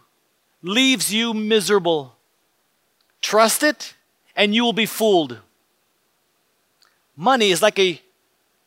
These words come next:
like a treacherous mistress that makes you its slave. When you're entangled with money, it won't let you go without a fight.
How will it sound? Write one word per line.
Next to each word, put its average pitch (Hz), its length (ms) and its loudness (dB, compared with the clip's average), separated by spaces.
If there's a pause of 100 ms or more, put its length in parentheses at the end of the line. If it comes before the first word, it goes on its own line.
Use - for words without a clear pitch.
(100)
like 226 140 0
a 214 60 -2
treacherous - 580 -4
mistress 196 760 -2 (240)
that 196 200 0
makes 196 500 -4
you 226 180 -4
its 196 220 2
slave. 175 920 -2 (1160)
When 190 220 0
you're 240 220 2
entangled 180 880 -2 (480)
with 180 140 2
money, 185 380 -2
it 151 120 -10
won't 185 360 -2
let 180 260 -2
you 190 80 -6
go 151 400 -2 (160)
without 156 280 0
a 160 40 -4
fight. 143 420 -6